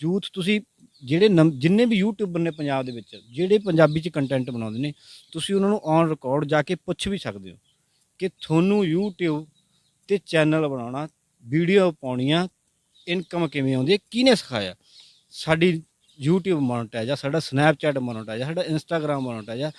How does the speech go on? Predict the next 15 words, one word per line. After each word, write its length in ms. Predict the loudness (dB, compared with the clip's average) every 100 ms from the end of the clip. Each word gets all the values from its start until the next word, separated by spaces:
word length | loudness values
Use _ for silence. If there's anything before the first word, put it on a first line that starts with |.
| -18 -20
ਸਾਡੀ 200 | -2 2
Facebook 540 | 6 10 10 8 0 -2
ਮੋਨੇਟਾਈਜ਼ 400 | -2 -2 -2 -4
ਆ। 40 |
ਸਾਨੂੰ 260 | -4 -2 -2 -2
ਚਾਰੇ 340 | 6 8 8
ਪਾਸਿਓਂ 320 | 4 0 0 -2
ਇਨਕਮ 240 | 0 0
ਆਉਂਦੀ 140 | 0 0
ਹੈ। 60 |
ਅਸੀਂ 140 | 0 0
ਆਪਦੀ 140 | 4
ਮਿਹਨਤ 360 | 6 6 2 -2
ਕਰਦੇ 340 | -6 -6 -8
ਹਾਂ, 100 | -10